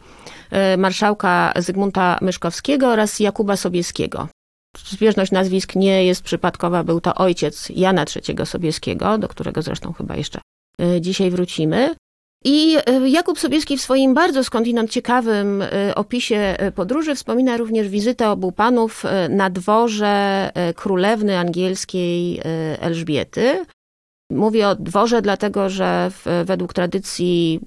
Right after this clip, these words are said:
zresztą nie tylko angielskiej, dzieci królewskie miały osobne dwory. E, w Anglii nawet, e, m, zdecydowano się pój-, pójść krok dalej. Dzieci królewskie mieszkały w osobnej rezydencji.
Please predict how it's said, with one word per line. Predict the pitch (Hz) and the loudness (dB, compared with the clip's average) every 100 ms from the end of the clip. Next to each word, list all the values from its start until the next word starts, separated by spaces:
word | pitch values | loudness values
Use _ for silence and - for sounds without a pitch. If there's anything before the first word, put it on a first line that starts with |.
| - | -8
zresztą | 220 - | -6 0
nie | 240 226 | 0 2
tylko | 214 214 | 0 0
angielskiej, | 175 165 170 196 - 190 | -2 0 -2 -2 -2 -2
dzieci | 196 220 - | 0 0 0
królewskie | 196 196 202 190 | 0 0 0 -2
miały | 190 185 | 0 2
osobne | 180 - 170 151 | 2 0 -2 -2
dwory. | 139 90 90 202 254 - - - | -4 -4 -2 0 -2 -4 -16 -8
E, | 151 131 | -4 -2
w | 185 | 0
Anglii | 202 196 202 | 0 2 0
nawet, | 185 190 180 - - | 0 -2 -4 -4 -2
e, | 175 170 170 | 0 0 -2
m, | 175 - - - - | -6 -8 -14 -18 -8
zdecydowano | - 185 190 196 196 | -6 -2 -2 0 0
się | 196 185 | -2 -2
pój-, | 185 175 | 0 -2
pójść | - - - 196 - | -4 -12 -4 -4 -2
krok | 190 175 | -2 -2
dalej. | 175 185 190 185 | 0 2 2 0
Dzieci | 185 180 180 170 | -2 -2 -2 -2
królewskie | 180 170 175 160 | -2 -2 -2 -2
mieszkały | 165 185 190 180 | -2 -2 -2 -2
w | 180 | -2
osobnej | 185 202 185 180 | -2 -2 0 0
rezydencji. | 180 185 175 160 151 - | 0 0 0 0 -2 -6